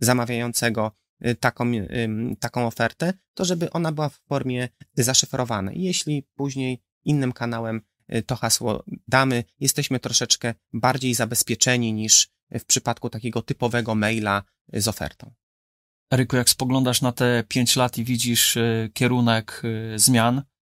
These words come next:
Speaker 2: to gdybyś miał nawet spekulować, y, jeżeli chodzi o trendy, y, i, i, i dalsze, y, dalsze zmiany, m, dalsze, m, dalszą ewolucję ochrony danych osobowych w kontekście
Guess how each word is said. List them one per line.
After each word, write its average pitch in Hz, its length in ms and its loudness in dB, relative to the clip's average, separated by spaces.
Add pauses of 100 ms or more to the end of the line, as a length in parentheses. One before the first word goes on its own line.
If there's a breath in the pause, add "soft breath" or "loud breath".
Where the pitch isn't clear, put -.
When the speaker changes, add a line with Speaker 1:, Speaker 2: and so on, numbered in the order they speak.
(380)
Speaker 2:
to 117 100 -4
gdybyś 120 380 4
miał 120 460 2 (640)
nawet 117 260 2
spekulować, 123 840 4 (180)
y, 107 320 -2
jeżeli 113 280 2
chodzi 117 360 2
o 107 220 -2
trendy, 123 520 4 (520 loud breath)
y, - 0 - (300)
i, 117 100 2 (680)
i, 104 240 -4
i 113 40 2
dalsze, 113 600 4 (880)
y, 110 40 -6
dalsze 113 340 2
zmiany, 117 340 4
m, 107 460 -4
dalsze, 107 520 2 (460)
m, 110 320 -2
dalszą 117 300 6
ewolucję 120 680 4 (440)
ochrony 113 380 2
danych 113 320 0
osobowych 113 500 0
w - 40 -20
kontekście 110 760 -2